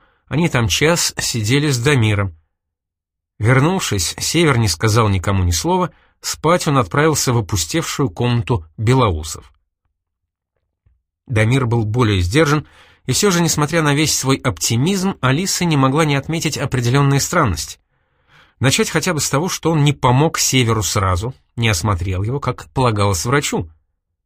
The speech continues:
Это на него не похоже. Да и потом уже в квартире он был более раздражительным и нервным, чем обычно. От посторонних это укрылось бы, однако Алиса слишком хорошо его знала.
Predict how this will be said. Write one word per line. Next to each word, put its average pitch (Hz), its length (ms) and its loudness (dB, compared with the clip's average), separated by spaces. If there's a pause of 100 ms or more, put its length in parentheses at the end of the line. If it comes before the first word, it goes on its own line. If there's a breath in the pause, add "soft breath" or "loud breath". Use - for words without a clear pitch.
(180)
Это 104 260 0
на 131 80 2
него 139 260 2
не 143 120 2
похоже. 151 480 0 (920)
Да 117 140 0
и - 20 2
потом 165 380 2
уже 123 140 2
в - 80 -4
квартире 139 580 0
он 120 140 0
был 123 120 0
более 127 380 2
раздражительным 113 720 0
и 127 120 -2
нервным, 135 480 2
чем 117 240 0
обычно. 131 400 -2 (1160)
От 90 160 -8
посторонних 139 520 -4
это 95 160 -6
укрылось 175 340 -2
бы, 170 180 0 (360 loud breath)
однако 185 420 0
Алиса 165 540 0
слишком 175 560 -2
хорошо 147 400 0
его 123 180 2
знала. 95 380 0